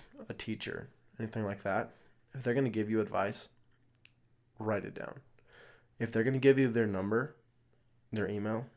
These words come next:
use it. I have a contact book with thirty firefighters,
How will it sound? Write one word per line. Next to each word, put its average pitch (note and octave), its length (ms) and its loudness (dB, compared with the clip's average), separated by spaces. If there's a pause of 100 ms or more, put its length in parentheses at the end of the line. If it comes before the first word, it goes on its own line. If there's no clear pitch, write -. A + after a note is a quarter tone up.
(180)
use G2+ 280 -8
it. - 120 -18 (1040)
I A2 80 2
have A#2+ 220 0
a - 60 -6
contact A2 600 -4
book G2+ 260 -8
with - 300 -10 (220)
thirty A2 340 0
firefighters, - 720 -6